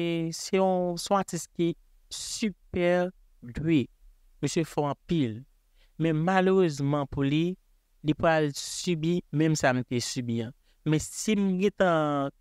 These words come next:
kòm nou an kontak, m gentan fè l wè sa moun nan ke dwa di konsa.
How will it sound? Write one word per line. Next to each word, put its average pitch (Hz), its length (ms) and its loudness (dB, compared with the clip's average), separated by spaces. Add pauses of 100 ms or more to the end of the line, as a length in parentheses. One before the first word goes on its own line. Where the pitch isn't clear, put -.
(140)
kòm 160 200 2
nou 165 160 2
an 156 140 -2
kontak, 156 320 0
m 147 100 -2
gentan 151 300 0
fè 165 180 0
l 147 120 0
wè 151 120 2
sa 160 160 0
moun 156 120 2
nan 151 40 -2
ke 160 60 0
dwa 160 80 4
di 151 80 -2
konsa. 147 160 0